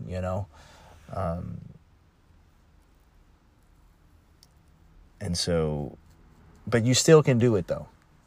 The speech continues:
We still can do it. We still can choose and,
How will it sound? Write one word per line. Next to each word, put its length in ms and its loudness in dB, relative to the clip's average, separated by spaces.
We 160 -4
still 240 0
can 180 -2
do 100 -2
it. 60 -6
We 120 -6
still 280 -2
can 180 -4
choose 520 -4
and, 540 -6